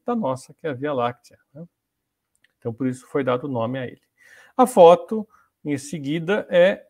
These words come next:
o Hubble sendo liberado pela Discovery em mil novecentos e noventa. Então, ele foi levado ao espaço aí pelo, pela Discovery, abriu o compartimento, o braço, né, soltou ele e ele ficou aí funcional, né?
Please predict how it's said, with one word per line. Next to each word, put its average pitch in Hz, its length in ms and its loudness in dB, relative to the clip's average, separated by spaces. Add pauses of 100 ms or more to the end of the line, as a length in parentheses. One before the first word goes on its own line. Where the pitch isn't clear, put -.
(140)
o 208 160 -2 (240)
Hubble 196 440 2
sendo 175 340 0
liberado 185 540 2
pela 185 180 0
Discovery 160 720 -2
em 135 160 -8
mil 147 180 -6
novecentos 151 360 -6
e - 20 -2
noventa. 131 440 -2
Então, 113 200 -12
ele 120 80 -8
foi 131 160 -4
levado 117 380 -2
ao 120 60 -4
espaço 120 540 -4
aí 117 120 -6
pelo, 120 360 -12 (400)
pela 123 160 -2
Discovery, 165 640 4
abriu 131 420 -2
o 113 120 0
compartimento, 160 880 -8
o 160 60 -10
braço, 127 640 -2
né, 127 260 -6
soltou - 800 -4
ele 113 340 -2 (560)
e 117 60 -8
ele 117 260 -8 (300)
ficou 110 340 -6
aí 107 140 -2
funcional, - 960 -10
né? 123 220 -12